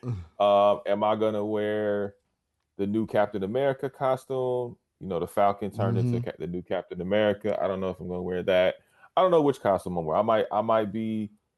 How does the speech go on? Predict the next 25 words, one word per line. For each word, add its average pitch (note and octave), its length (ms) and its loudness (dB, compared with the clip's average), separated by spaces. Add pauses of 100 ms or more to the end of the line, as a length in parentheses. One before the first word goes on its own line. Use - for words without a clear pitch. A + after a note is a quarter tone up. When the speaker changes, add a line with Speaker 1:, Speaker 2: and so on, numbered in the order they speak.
(200)
Speaker 2:
I G#2+ 80 -2
might A#2 240 2
be A2+ 80 -2
M-, G#2+ 100 -2
Mookie A2 500 -4
Betts G2+ 440 2
for, F#2 400 2 (400)
Speaker 1:
<laughs> - 440 -10
Speaker 2:
for G2+ 120 -2
Halloween. F2+ 640 0
I G#2+ 120 2
don't G2+ 200 2
know. F2 300 -4 (320)
Speaker 1:
Well, C#3 320 0
you D#3+ 120 4
know, C#3+ 280 0
I D#3+ 120 4
Speaker 2:
Um, G#2+ 140 6
Speaker 1:
sometimes E3+ 420 4
could D3+ 220 4
look D#3+ 180 2
like, D3+ 320 0
uh, B2 300 2
Mac C#3 320 0
ten, B2+ 400 0